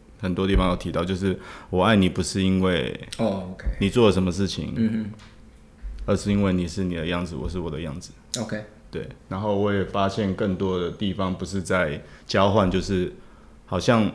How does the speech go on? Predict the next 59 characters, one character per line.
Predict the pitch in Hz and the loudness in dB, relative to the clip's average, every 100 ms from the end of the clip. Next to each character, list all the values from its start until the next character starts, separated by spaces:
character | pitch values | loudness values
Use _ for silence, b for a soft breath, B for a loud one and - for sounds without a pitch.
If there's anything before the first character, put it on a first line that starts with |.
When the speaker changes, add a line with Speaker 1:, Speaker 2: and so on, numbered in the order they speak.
| - - - | -6 -20 -4
Speaker 1:
呃， | 95 95 87 | 0 2 2
因 | 113 120 | 4 6
为 | 120 101 | 6 6
你 | 90 87 | 4 4
为 | 107 | 4
我 | 92 87 | 4 2
做 | 104 | 0
什 | 90 87 | 0 -2
么， | 87 | -2
所 | 92 | 0
以 | |
我 | 87 92 | 0 0
为 | 92 | 0
你 | 87 | -2
做 | - 82 | -4 -6
什 | - | -6
么， | - - - - | -12 -14 -18 -4
而 | 104 | -2
是 | 117 113 | 0 0
因 | - 113 | 2 2
为 | 117 | 4
我 | 90 87 82 | 2 0 -4
可 | - 90 | -4 -4
以 | 90 82 | -4 -6
做， | 95 78 - - - | -6 -6 -10 -18 -14
Speaker 2:
嗯 | - | -10
哼。 | 95 | -10
嗯。 | 90 | -8
Speaker 1:
我 | 101 98 | -2 2
也 | 98 90 | 2 2
有， | 90 85 - - - - | -2 -6 -12 -20 -20 -10
我 | 95 98 | -2 2
也 | 101 87 | 2 0
愿 | 95 92 | 0 0
意 | 92 | 0
这 | 82 | 0
样 | 87 87 | -2 -2
做， | - 85 - - - | -6 -8 -10 -20 -20
所 | - 98 | -2 0
以 | |
我 | 82 | 0
做 | 87 92 | -2 -2
这 | 90 | -2
些 | 87 | -4
事 | 85 | -4
情。 | 82 87 | -8 -4
所 | 110 | 2
以 | 120 | 4
也 | 95 | 4
就 | 90 110 | 4 4
是 | 113 | 2
说， | 110 104 98 104 B B B B - - - - - - - - - - - | 4 6 6 4 B B B B -20 -20 -20 -20 -20 -20 -20 -20 -20 -20 -8
就， | 110 | -6
就 | 101 110 | 0 0
算 | 98 107 92 | 2 4 4
我 | 80 | 4
好 | 95 95 | 4 4
好 | 85 | 2
的， | 85 | -2